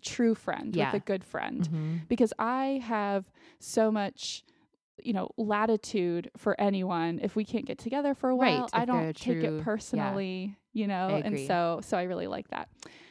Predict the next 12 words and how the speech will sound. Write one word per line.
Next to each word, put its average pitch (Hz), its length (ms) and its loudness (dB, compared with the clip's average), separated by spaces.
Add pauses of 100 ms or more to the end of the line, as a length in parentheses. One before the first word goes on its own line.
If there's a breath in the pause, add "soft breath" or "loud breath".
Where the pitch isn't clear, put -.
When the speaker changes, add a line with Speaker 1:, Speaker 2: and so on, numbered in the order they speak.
(200 loud breath)
Speaker 1:
Um, 240 220 0
so 247 460 2
how 294 320 -2
is 330 180 -2
this 247 380 -2
maybe 214 180 0
similar 214 400 -2
or 208 80 -2
different 190 460 -4
to - 120 -2
your 196 280 0
friendships, - 1000 -6